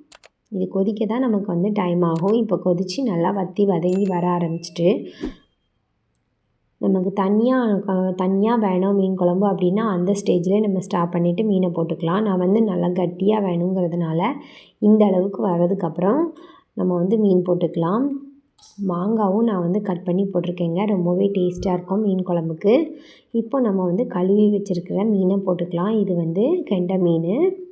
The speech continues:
இதே நம்ம வந்து சேர்த்துக்கலாம். நல்லா மஞ்சத்தூள், உப்பு போட்டு நல்லா கழுவி எடுத்து வச்சிருக்கேன். இதையும் போட்டு, இப்போ வந்து இதுக்கு தேவையான அளவு ஃபைனலா நம்ம வந்து உப்பு போட்டுக்கலாம்.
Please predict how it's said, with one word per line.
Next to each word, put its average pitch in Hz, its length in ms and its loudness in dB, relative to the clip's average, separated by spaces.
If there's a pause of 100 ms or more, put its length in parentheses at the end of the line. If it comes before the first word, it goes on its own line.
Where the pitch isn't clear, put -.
(680)
இதே 185 320 4
நம்ம 202 200 2
வந்து 175 320 0
சேர்த்துக்கலாம். 180 640 0 (720)
நல்லா 185 260 -2
மஞ்சத்தூள், 185 520 0
உப்பு 180 340 -2
போட்டு 180 320 -2
நல்லா 185 280 0
கழுவி 175 440 -2
எடுத்து 175 280 -2
வச்சிருக்கேன். 180 460 -4
இதையும் 180 420 0
போட்டு, 240 460 0
இப்போ 220 280 -2
வந்து 190 240 0
இதுக்கு 220 260 0
தேவையான 175 500 0
அளவு 165 400 -4
ஃபைனலா 170 460 -2
நம்ம 190 180 -2
வந்து 175 220 -2
உப்பு 202 240 -2
போட்டுக்கலாம். 175 600 -2